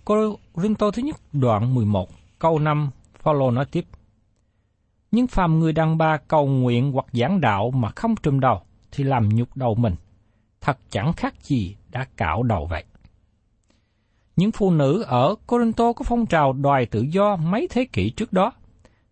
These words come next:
nhưng họ đã đi sai hướng. Phaolô nói rằng người nam nên để đầu trần, nhưng người nữ cần trùm đầu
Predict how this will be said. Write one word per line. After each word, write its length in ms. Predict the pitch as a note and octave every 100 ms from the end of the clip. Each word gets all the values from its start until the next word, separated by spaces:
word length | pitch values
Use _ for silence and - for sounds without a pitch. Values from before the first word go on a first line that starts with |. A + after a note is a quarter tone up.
| _ F#3+
nhưng 220 | G#3+ G#3+ D3
họ 400 | - G2+ G2+ A2
đã 160 | G2+
đi 160 | E3+ F#3
sai 280 | - F#3+ D#3
hướng. 180 | G3 B3+ _ _ _ _ _ _ _
Phaolô 280 | B3 B3 A#3+
nói 160 | B3+
rằng 220 | A#3+ D3+ G#2 - _ -
người 260 | C#3 D#3 C3+
nam 440 | D3+ G3+ A3 A3 - _ _
nên 300 | E3 G#3+ G#3+
để 200 | A2+ C3
đầu 280 | E3 C3 A2 -
trần, 160 | A2+ F2 - _ _ _
nhưng 260 | G3+ A3+ E3
người 160 | C#3+
nữ 400 | A#2 A2 G2 C3 F3 _
cần 300 | - B2+ G2 F#2 -
trùm 280 | D3 A2+ B2+
đầu 260 | A#2+ F2